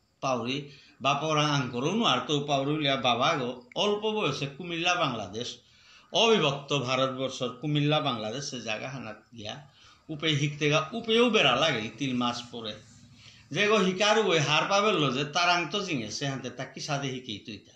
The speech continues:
কাম। আনতে ওয়ান পরীক্ষা হার লইম বলে আতে আরের ডাহুনি, এক ফুটের তো দুই ফুট পেয়া দি গেল, আর আরের ডাহুনি তা আগর মানুষ হাবিয়ে দেহেছি।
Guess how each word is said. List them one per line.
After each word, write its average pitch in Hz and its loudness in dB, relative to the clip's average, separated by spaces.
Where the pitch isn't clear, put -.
কাম। 107 -8
আনতে 120 0
ওয়ান 190 -2
পরীক্ষা 214 0
হার 160 4
লইম 151 2
বলে 156 2
আতে 131 -6
আরের 160 2
ডাহুনি, 135 -2
এক 180 0
ফুটের 190 -2
তো 156 0
দুই 127 -2
ফুট 185 -6
পেয়া 165 0
দি 113 -4
গেল, 139 -2
আর 131 -4
আরের 123 -4
ডাহুনি 131 -2
তা 123 -4
আগর 156 0
মানুষ 127 -2
হাবিয়ে 117 -4
দেহেছি। 180 -6